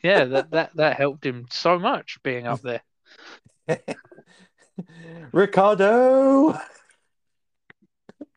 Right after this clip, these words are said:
Speaker 2: To be
Speaker 1: be
Speaker 2: fair,
Speaker 1: fair
Speaker 2: it, it wasn't, it was a wet track. Ricardo got up on the, um, got
Speaker 1: On
Speaker 2: up
Speaker 1: the
Speaker 2: on the
Speaker 1: curb.
Speaker 2: curb and,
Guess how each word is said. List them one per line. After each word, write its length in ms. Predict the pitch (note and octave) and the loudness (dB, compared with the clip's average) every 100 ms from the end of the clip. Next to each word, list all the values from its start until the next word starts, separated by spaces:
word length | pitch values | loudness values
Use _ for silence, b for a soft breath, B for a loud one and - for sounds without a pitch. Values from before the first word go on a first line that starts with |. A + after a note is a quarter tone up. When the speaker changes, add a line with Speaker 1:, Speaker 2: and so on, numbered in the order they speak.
| - B B A3+ B - | -18 B B -20 B 0
Speaker 2:
To 100 | G#3 | 4
be 120 | A#3+ | 6
Speaker 1:
be 40 | |
Speaker 2:
fair, 160 | G3+ C#3 | 6 6
Speaker 1:
fair 360 | E3+ C3+ B2+ F#3+ | 6 8 6 4
Speaker 2:
it, 60 | - | 2
it 120 | F#3 | 4
wasn't, 520 | F#3+ F3 D#3+ D3 - | 4 4 2 2 0
it 140 | D#3 D#3+ | 0 2
was 120 | D#3+ | 2
a 40 | |
wet 300 | F3 E3+ G#2 | 2 2 -2
track. 480 | - A#2 A#2 F#2+ C#3 | -2 -2 -2 -6 -18
Ricardo 440 | - C3+ E3 D3+ C3+ | -14 -6 -2 -2 -4
got 200 | B2+ A#2 | -4 -4
up 140 | A2 | -4
on 160 | G#2+ G2+ | -6 -6
the, 160 | G2+ | -8
um, 560 | G2 G2 F#2+ F#2+ F#2+ F#2 _ _ _ _ _ _ | -6 -6 -8 -14 -16 -18 _ _ _ _ _ _
got 120 | B2+ | -4
Speaker 1:
On 100 | C3+ | -2
Speaker 2:
up 100 | A#2 | -4
Speaker 1:
the 0 | |
Speaker 2:
on 0 | |
the 60 | G2 | -6
Speaker 1:
curb. 640 | B2 A#2 A#2 G2 F#2+ G2 | -4 -4 -4 -4 -4 -6
Speaker 2:
curb 40 | F2+ F#2+ | -8 -12
and, 280 | F#2+ F2+ | -14 -16